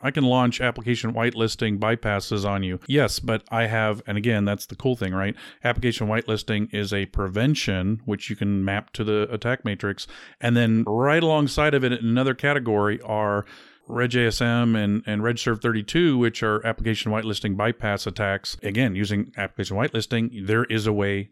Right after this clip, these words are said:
to get around it and execute code and or reach out to the internet and pull down code. And so now you have to go into detection mode, since you can't prevent those from being executed, uh, unless you then want to go down a, a fancy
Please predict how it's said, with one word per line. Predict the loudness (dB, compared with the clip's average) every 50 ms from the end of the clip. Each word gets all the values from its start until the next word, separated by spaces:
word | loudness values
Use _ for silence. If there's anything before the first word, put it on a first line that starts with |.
| _
to | -8 -4
get | -2 -2
around | 0 0 0 0 2 2 2
it | 0 -2 -2 -6 -12 -20 -14 _ -2
and | -2 -2
execute | -2 -2 -6 -8 -8 -10 -8 -6
code | -2 -2 0 0 0 0
and | 0 0 0 0
or | 0 0 0
reach | -2 -2 -2 -2
out | -4 -2 -2
to | -2
the | -2
internet | 0 0 0 0 -2 -2
and | -4 -4
pull | -2 -2
down | 0 0 0 0 0
code. | 0 0 -2 -2 -2 -4 -8 -14 -20 -20 -20 -10 -4
And | -2 -2 0
so | 2 2
now | 2 2 2 2
you | 2 2 2
have | 0 -2
to | -2 -2
go | -2 0 0
into | 0 -2 -4
detection | -6 _ 0 0 0 0 0 0 2 4 4 4
mode, | 4 4 4 2 2 0
since | 0 0 0 0 2 -2
you | -4 -4
can't | -8 -4 0 2 2 2 0 0
prevent | -2 -2 0 0 -2 -2 0
those | -2 -2 -2 -2
from | -2 -2 -2
being | 0 0 0
executed, | -2 -4 -6 -10 -10 -8 -4 -4 -4 -4 -6 -10 -16 -20 -20 -20 -20 -20 -14 _
uh, | -4 -2 -2 -2 -2 -2
unless | 0 0 0 0 0 -2
you | -2 0
then | 0 0 0 0 0 0
want | 0 0 -2 -2 -4
to | -4
go | -2 -2 0 0 0 -2
down | -2 -2 -2 0 0 0
a, | 0 0 -2 -2 -4 -6
a | -6
fancy | -4 -4 -2 -2 -4